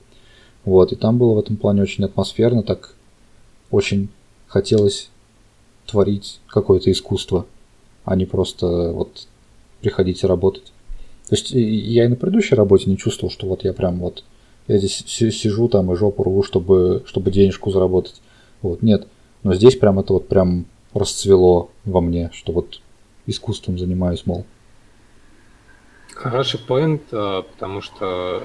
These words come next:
Speaker 2: разработка игр, она более творческая, чем, э, разработка сайтов или уж тем более разработка бэкэнда. А возникают ли из-за этого какие-либо проблемы с тем, что,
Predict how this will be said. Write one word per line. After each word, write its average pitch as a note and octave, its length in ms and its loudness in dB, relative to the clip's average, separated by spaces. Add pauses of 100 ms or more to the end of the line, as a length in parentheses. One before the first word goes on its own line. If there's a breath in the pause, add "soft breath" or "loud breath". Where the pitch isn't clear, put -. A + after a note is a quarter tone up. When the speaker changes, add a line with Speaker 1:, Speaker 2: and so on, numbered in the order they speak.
Speaker 2:
разработка G#2 600 -8
игр, A#2+ 420 -2 (160)
она F#2+ 380 -6 (360)
более G#2+ 260 0
творческая, F#2+ 840 -6
чем, F2+ 500 -8
э, F2+ 200 -8
разработка G2 540 -8
сайтов A2 640 -4 (140)
или F#2 220 -4
уж F2+ 160 -6
тем - 180 -14
более F#2+ 240 -2
разработка F#2 960 -4 (520 soft breath)
бэкэнда. A2+ 720 -2 (560 loud breath)
А F#2+ 200 -2
возникают A2 580 -4
ли B2 80 0
из-за G#2+ 140 0
этого G#2 420 -4
какие-либо G2+ 540 -4
проблемы G#2 640 -2
с - 100 -14
тем, G#2+ 260 -4
что, F2+ 720 -4